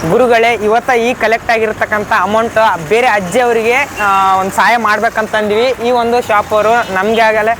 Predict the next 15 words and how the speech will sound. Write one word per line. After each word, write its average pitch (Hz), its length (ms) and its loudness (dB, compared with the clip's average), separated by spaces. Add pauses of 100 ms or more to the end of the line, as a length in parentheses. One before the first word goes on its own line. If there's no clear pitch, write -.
(240)
ಅವ್ರ 269 180 2
ಕಡೆಯಿಂದ 269 380 0
ಉಚಿತವಾಗಿ 262 680 0
ಊಟ 240 240 0 (100)
ಕೊಟ್ರು, 226 400 -2
ತುಂಬ 220 220 0
ಹೃತ್ಪೂರ್ವಕ 208 720 -2
ಧನ್ಯವಾದಗಳು 196 520 0
ಅವರಿಗೆ. 202 300 2
ಆ, - 540 -4
ಶಾಪ್ಗೆ 208 380 -2
ಊಟ 214 240 0
ಬಂದ್ 214 260 0
ಗೇಸಿಂದ 214 280 0
ಊಟ, 196 200 0